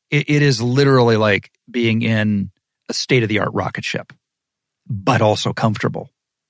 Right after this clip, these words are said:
The thing goes from zero to sixty in three point four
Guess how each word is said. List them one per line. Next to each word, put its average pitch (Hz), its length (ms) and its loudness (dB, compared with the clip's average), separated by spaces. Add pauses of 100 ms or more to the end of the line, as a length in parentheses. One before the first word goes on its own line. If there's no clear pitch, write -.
(140)
The 135 60 -8
thing 190 560 0
goes 165 580 2
from 135 280 -2
zero 160 600 0
to - 140 -8
sixty - 720 -6 (680)
in 127 140 2
three 160 460 0
point 151 460 0 (180)
four 135 340 0